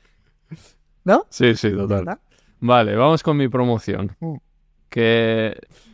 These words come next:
Speaker 2: vale.
Speaker 1: Entonces no puedo ir diciendo, "Placer".
Speaker 2: Eso sí,
Speaker 1: Entonces, ah, vale.
Speaker 2: eso sí. Vale, eh, y como ya sabéis, que yo creo que, no sé nunca el orden, pero creo que ya salió alguna entrevista con Plátano Melón, que es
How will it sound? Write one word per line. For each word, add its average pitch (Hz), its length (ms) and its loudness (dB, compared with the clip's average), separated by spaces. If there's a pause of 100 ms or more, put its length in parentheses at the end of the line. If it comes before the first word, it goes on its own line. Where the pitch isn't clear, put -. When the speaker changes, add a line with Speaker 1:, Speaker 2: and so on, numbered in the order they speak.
(140)
Speaker 2:
vale. 113 360 2
Speaker 1:
Entonces 185 280 0
no 202 160 2
puedo 202 160 2
ir 196 80 2
diciendo, 180 320 0 (380)
"Placer". 139 520 -2 (120)
Speaker 2:
Eso 127 200 2
sí, 175 140 -2
Speaker 1:
Entonces, 160 240 -4
ah, 160 120 -2
vale. 147 100 -2
Speaker 2:
eso 107 120 0
sí. 92 240 -4 (440)
Vale, 110 440 2 (160)
eh, 127 440 2
y 113 40 -4
como 127 140 -2
ya 156 100 2
sabéis, 156 540 2
que 117 340 0
yo 113 100 0
creo 139 180 -2
que, 107 280 -6
no 120 180 -2
sé 165 140 0
nunca 135 240 0
el 117 60 2
orden, 139 300 0
pero 113 180 -4
creo 113 160 0
que 117 100 -2
ya 113 100 0
salió 113 200 0
alguna 110 200 0
entrevista 104 460 -2
con 107 340 -2 (280)
Plátano 131 340 2
Melón, 135 400 0
que 135 160 -2
es - 160 -6